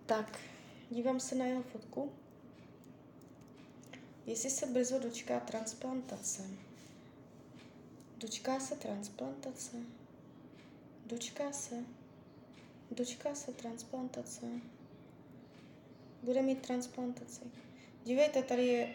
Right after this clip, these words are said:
tady je jasné ano. Takže transplantace bude.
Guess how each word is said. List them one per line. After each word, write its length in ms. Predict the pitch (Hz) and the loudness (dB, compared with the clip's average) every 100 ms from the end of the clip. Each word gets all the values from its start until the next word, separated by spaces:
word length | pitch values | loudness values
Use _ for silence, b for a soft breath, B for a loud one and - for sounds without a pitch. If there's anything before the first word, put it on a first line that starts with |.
| - - | -4 4
tady 180 | 233 | 8
je 160 | 254 247 | 12 12
jasné 480 | 240 240 - 254 - | 10 8 6 6 6
ano. 300 | 240 233 220 - - - B B - - - - | 4 4 0 -6 -16 -16 B B -18 -18 -18 0
Takže 220 | 240 233 | 2 2
transplantace 760 | 233 233 233 233 240 233 - 247 | 4 4 4 4 4 2 0 0
bude. 340 | 226 226 220 | 0 -2 -2